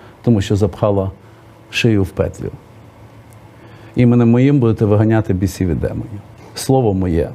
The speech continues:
Євангеліє, істина, зробить вас вільними. Ви нове творіння, ви мої діти.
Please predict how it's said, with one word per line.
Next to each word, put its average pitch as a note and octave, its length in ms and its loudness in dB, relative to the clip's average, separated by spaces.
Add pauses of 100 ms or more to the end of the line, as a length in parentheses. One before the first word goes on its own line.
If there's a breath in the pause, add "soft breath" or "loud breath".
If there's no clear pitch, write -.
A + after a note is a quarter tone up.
(340)
Євангеліє, G2+ 680 0
істина, G#2 420 -2
зробить A#2+ 360 0
вас G2 200 -4
вільними. F2 440 -2 (1120)
Ви D3+ 160 4
нове D3 220 2
творіння, C#3 440 2
ви A2 120 2
мої A2+ 240 4
діти. A#2 340 0